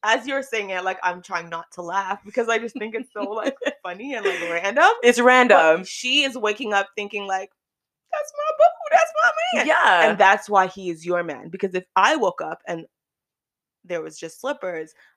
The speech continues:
Speaker 1: I'd be like, "Why haven't you sucked up all the water yet?
Speaker 2: No.
Speaker 1: Why haven't you
Speaker 2: <laughs>
Speaker 1: fixed
Speaker 2: No, the
Speaker 1: this?"
Speaker 2: water was gone. No,
Speaker 1: No,
Speaker 2: they
Speaker 1: no,
Speaker 2: had
Speaker 1: no, I
Speaker 2: to,
Speaker 1: know,
Speaker 2: yeah,
Speaker 1: but,
Speaker 2: yeah,
Speaker 1: like, do you
Speaker 2: yeah.
Speaker 1: know what I mean? Like,
Speaker 2: Yeah,
Speaker 1: there's just
Speaker 2: yeah.
Speaker 1: difference in, like, personality, and it
Speaker 2: Or,
Speaker 1: just makes
Speaker 2: like,
Speaker 1: sense.
Speaker 2: like, husbands that do all the grocery shopping.
Speaker 1: Yes, thank you, Janelle.
Speaker 2: You know, like,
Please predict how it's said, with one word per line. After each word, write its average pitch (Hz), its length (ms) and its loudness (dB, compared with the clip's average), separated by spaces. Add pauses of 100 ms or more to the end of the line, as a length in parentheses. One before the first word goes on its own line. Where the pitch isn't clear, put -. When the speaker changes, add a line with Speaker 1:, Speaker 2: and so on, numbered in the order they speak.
Speaker 1:
I'd 170 120 -10
be 175 60 -14
like, 165 140 -12
"Why 160 160 -4
haven't 156 360 -10
you 160 60 -18
sucked - 240 -14
up 156 180 -6
all 165 140 -6
the 170 80 -4
water 254 300 -4
yet? 185 180 -10
Speaker 2:
No. 233 140 8
Speaker 1:
Why 175 140 4
haven't 214 280 4
you 208 80 -6
Speaker 2:
<laughs> - 0 -
Speaker 1:
fixed 311 220 4
Speaker 2:
No, 320 180 12
the 339 60 10
Speaker 1:
this?" 311 80 8
Speaker 2:
water 339 240 10
was 370 160 6
gone. 247 320 6
No, 233 80 10
Speaker 1:
No, 233 40 0
Speaker 2:
they 254 60 8
Speaker 1:
no, 320 60 8
Speaker 2:
had 294 60 8
Speaker 1:
no, 285 80 10
I 277 80 10
Speaker 2:
to, - 40 4
Speaker 1:
know, 220 160 4
Speaker 2:
yeah, 202 220 8
Speaker 1:
but, 185 80 4
Speaker 2:
yeah, 214 60 8
Speaker 1:
like, 175 100 6
do - 80 -2
you - 40 4
Speaker 2:
yeah. 180 60 6
Speaker 1:
know 285 80 4
what 262 60 2
I - 20 -10
mean? 311 160 -4
Like, 233 180 4
Speaker 2:
Yeah, 165 360 4
Speaker 1:
there's 247 180 0
just 233 120 -4
Speaker 2:
yeah. 160 120 2
Speaker 1:
difference 226 460 -6
in, 196 260 -8
like, 175 280 -8 (960)
personality, 214 520 -14
and - 80 -8
it - 20 6
Speaker 2:
Or, 240 80 8
Speaker 1:
just 240 120 6
makes 226 200 6
Speaker 2:
like, 466 100 0
Speaker 1:
sense. 170 120 -2
Speaker 2:
like, 214 160 6
husbands 214 440 -2
that 170 260 0
do 190 180 -6
all 170 120 2
the 180 100 -8
grocery 202 320 -6
shopping. 156 540 -12
Speaker 1:
Yes, 156 380 -12
thank 165 200 -16
you, 208 60 -20
Janelle. 320 540 -8
Speaker 2:
You 240 120 6
know, 233 240 10
like, 226 340 4